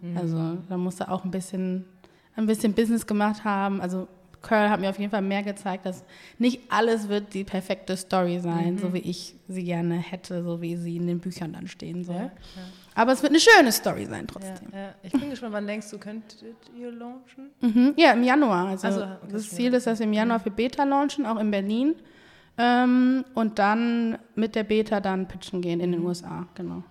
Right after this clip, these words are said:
Speaker 1: Okay, das heißt, da müssten sich wahrscheinlich auch Stylisten anmelden,
Speaker 2: Genau.
Speaker 1: die Kunden anmelden, das heißt, es
Speaker 2: Genau.
Speaker 1: entstehen verschiedene Portfolios und dann kann man
Speaker 2: Genau.
Speaker 1: sich
Speaker 2: Und das passiert, das passiert ja schon. Also wir haben die Landingpage, das, ich hab zwar noch nicht viel, ähm,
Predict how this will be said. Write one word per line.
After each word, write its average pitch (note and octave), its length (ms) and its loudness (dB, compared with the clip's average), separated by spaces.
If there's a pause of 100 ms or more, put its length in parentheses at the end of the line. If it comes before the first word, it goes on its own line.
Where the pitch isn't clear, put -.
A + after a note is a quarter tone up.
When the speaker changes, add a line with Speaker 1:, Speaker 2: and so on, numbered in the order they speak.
(120)
Speaker 1:
Okay, F3+ 240 -14
das F#3 140 -16
heißt, G#3+ 160 -10
da G#3 60 -8
müssten A3 360 -10
sich F#3+ 180 -14
wahrscheinlich F#3+ 400 -14
auch F#3 80 -18
Stylisten F3+ 540 -16
anmelden, A#3 640 -8
Speaker 2:
Genau. G#3+ 340 2
Speaker 1:
die G#3 60 -4
Kunden G#3+ 280 -12
anmelden, G3+ 340 -10
das F#3 80 -18
heißt, F3+ 280 -14 (100)
es - 120 -18
Speaker 2:
Genau. G#3 200 0
Speaker 1:
entstehen F#3+ 360 -4
verschiedene F3+ 360 -14
Portfolios F3+ 760 -12
und E3+ 100 -14
dann E3+ 300 -12
kann E3+ 120 -14
man G#3 120 4
Speaker 2:
Genau. F#3+ 300 4
Speaker 1:
sich - 200 -10
Speaker 2:
Und A3 140 4
das A#3 120 6
passiert, B3 400 0
das G#3 140 0
passiert A#3+ 320 -2
ja G3 160 -2
schon. F3 240 -4
Also F#3+ 180 -4
wir G3 140 -2
haben G3 100 0
die G3+ 60 -2
Landingpage, A#3 680 -2
das, G3+ 120 -6
ich G#3 140 -8
hab G#3 100 -2
zwar G3+ 120 2
noch G3+ 100 2
nicht G3+ 260 0
viel, G3 400 0
ähm, F#3 500 -2